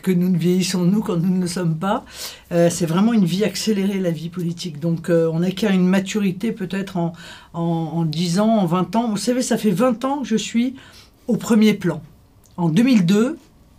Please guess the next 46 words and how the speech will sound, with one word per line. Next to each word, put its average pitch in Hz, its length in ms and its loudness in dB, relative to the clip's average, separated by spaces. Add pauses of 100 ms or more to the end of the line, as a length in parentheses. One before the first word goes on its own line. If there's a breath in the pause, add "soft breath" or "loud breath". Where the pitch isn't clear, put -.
(640)
on 156 60 -4
m'a 147 140 -2
jeté - 180 -2
sur 175 200 -2
un 160 60 0
plateau. 170 420 -6 (760 loud breath)
Et 175 120 2
puis, 185 360 2
euh, 151 460 0
bah 135 160 -4
voilà, 135 360 -2
euh, 131 180 -8
je 123 60 -10
veux 135 40 -12
dire, 147 100 -8
je - 60 -12
suis - 140 -14
tombée 156 260 -4
dans 139 260 -6 (120)
une 131 40 -12
forme 170 220 -4
de 143 80 -6
maelstrom 180 800 -2
et, 151 160 -2 (340 loud breath)
et 147 160 -8
je - 60 -4
suis - 120 -8
devenue 139 280 -4
porte-parole 156 680 -6
quasiment 160 360 -2
immédiatement, 165 800 0
euh, 143 80 -6
du 135 100 -10
Front - 160 -8
National. 151 460 -4
Ça 185 100 -4
fait 180 140 -4
donc 202 180 4
vingt 240 320 2
ans 277 80 -2
que 240 60 -6
je - 60 -10
suis 196 100 -6
au - 20 -6
premier 170 300 -4
plan. 151 180 -12